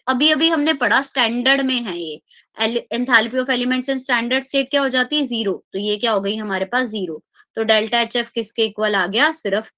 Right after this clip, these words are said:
एचसीएल के, ठीक है। Standard enthalpy जो थी वो enthalpy of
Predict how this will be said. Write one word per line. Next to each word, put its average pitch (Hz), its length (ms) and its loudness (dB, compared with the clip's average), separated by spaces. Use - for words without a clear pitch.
एचसीएल 165 640 -10
के, - 180 -10
ठीक 202 140 -2
है। 320 120 8
Standard 214 480 4
enthalpy 220 640 0
जो 214 220 -2
थी 262 180 2
वो 277 200 2
enthalpy 214 420 0
of 208 100 -2